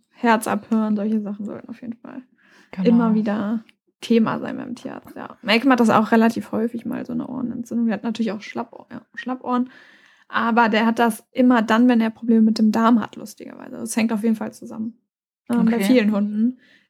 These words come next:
Speaker 1: die auch, äh, irgendwie viel nicht vertragen, haben dann auch, äh, eine Ohrenentzundung dann oft. Ja.
Speaker 2: Auch
Speaker 1: Genauso wie wenn du
Speaker 2: interessant.
Speaker 1: Haar-,
Speaker 2: Ja,
Speaker 1: Fell-,
Speaker 2: stimmt. Also
Speaker 1: wenn
Speaker 2: grad auch so mit Allergien und so, stimmt, habe ich auch
Speaker 1: Genau.
Speaker 2: viele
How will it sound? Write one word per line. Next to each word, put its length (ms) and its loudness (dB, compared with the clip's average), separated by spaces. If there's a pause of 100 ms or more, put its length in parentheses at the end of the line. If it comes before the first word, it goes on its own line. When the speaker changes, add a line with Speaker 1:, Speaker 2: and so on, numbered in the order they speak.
Speaker 1:
die 180 2
auch, 340 0
äh, 160 -4
irgendwie 280 2
viel 420 2
nicht 160 4
vertragen, 540 0 (500)
haben 160 0
dann 160 0
auch, 360 -6
äh, 300 -12
eine 140 -8 (300)
Ohrenentzundung 760 -2
dann 160 -20
oft. 300 -20 (440)
Ja. 100 -14
Speaker 2:
Auch 40 -20 (840)
Speaker 1:
Genauso 360 4
wie 100 4
wenn 120 4
du 80 6
Speaker 2:
interessant. 200 6
Speaker 1:
Haar-, 140 4
Speaker 2:
Ja, 60 2
Speaker 1:
Fell-, 300 4
Speaker 2:
stimmt. 160 -4
Also 140 4
Speaker 1:
wenn 60 -2
Speaker 2:
grad 240 0
auch 80 -2
so 140 -10
mit 140 -6
Allergien 420 -4
und 120 -10
so, 120 -8
stimmt, 260 -10
habe 120 -8
ich 120 -10
auch 80 -4
Speaker 1:
Genau. 280 4
Speaker 2:
viele 380 -4